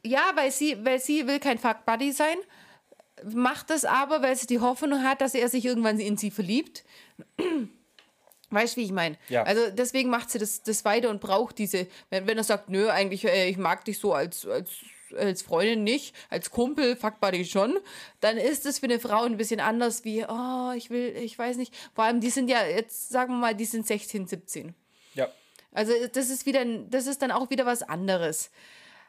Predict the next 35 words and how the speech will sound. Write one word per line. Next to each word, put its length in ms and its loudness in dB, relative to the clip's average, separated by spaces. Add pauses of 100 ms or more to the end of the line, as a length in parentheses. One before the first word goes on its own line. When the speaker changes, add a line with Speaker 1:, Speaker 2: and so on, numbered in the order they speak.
(260)
Speaker 1:
Anders 340 0
glaube 320 2
ich 160 -6
eher, 240 2
dass, 340 0 (640)
ich 140 -2
weiß 160 2
nicht, 160 -2
was, 180 2
ob 220 0
das 200 0
mit 140 2
den 140 2
Skills 500 0
zusammenhängt 760 2
oder 260 4
ob's 180 -4
einfach 360 0
ist, 400 -2
weil 360 4 (300)
Bob 220 2
hat 100 2
ja 140 2
mehrere 500 4 (920)
am 280 2
Laufen, 720 2
so 240 0
wie 180 0
wir 100 2
das 200 -2
halt 140 2
mal 120 2
interpretiert 680 -4
haben, 360 -2
weil, 260 0